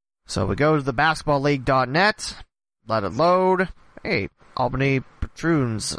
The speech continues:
announced new ownership. Cool. Let's go to League. And they are not listed. We go down to League on the Basketball League's website. It's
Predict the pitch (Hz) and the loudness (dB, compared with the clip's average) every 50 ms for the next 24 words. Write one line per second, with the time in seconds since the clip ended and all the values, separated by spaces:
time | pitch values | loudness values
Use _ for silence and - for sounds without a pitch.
0 | - - 113 113 120 123 127 123 - - 139 135 131 135 135 120 107 - - 85 | -8 -6 -4 -2 0 0 -2 -2 -2 0 2 2 2 2 2 0 -2 -4 -4 -4
1 | - - - - - - - - - 143 - - - _ _ _ _ _ _ _ | -4 -6 -8 -14 -14 -12 -8 -4 -2 -2 -2 -2 -6 _ _ _ _ _ _ _
2 | _ _ _ _ _ _ _ _ _ _ _ _ - 123 131 135 - - - - | _ _ _ _ _ _ _ _ _ _ _ _ -2 -2 -2 -2 -2 -4 -6 -2
3 | - 123 127 131 131 127 123 - - - - 120 120 123 123 127 131 143 151 170 | 0 2 2 4 2 2 0 -2 -4 -4 -2 0 2 2 2 2 4 2 2 0
4 | 185 208 269 277 240 214 165 131 113 110 107 98 90 - _ _ _ _ _ _ | 0 0 0 2 2 2 2 0 0 -2 -2 -4 -4 -4 _ _ _ _ _ _
5 | _ _ _ _ _ _ _ _ _ _ - 110 120 131 139 139 139 143 143 143 | _ _ _ _ _ _ _ _ _ _ -2 0 0 2 2 2 2 2 2 2
6 | 143 143 143 143 143 143 139 139 127 123 135 143 143 139 131 131 135 135 131 123 | 2 2 2 2 2 2 0 0 0 0 2 2 2 2 2 0 0 0 0 0
7 | 123 113 - - - 101 95 78 71 - - - - - _ _ _ _ _ _ | -2 -2 -2 -2 -2 -2 -4 -4 -6 -12 -14 -18 -20 -20 _ _ _ _ _ _
8 | _ _ _ _ - - 104 98 127 139 139 127 143 143 143 135 127 131 120 143 | _ _ _ _ -6 -6 -2 0 2 2 2 2 2 2 2 0 -2 -2 0 2
9 | 147 147 131 135 135 131 127 127 117 135 139 135 - - 127 120 127 127 117 - | 2 2 2 2 2 2 0 0 0 0 0 -2 -2 -2 -2 0 0 0 0 0
10 | - 170 190 190 156 - - 185 180 180 175 180 - 139 139 135 131 120 - - | 0 2 2 0 0 -2 0 2 2 4 2 2 0 0 0 0 0 -2 -4 -6
11 | - | -6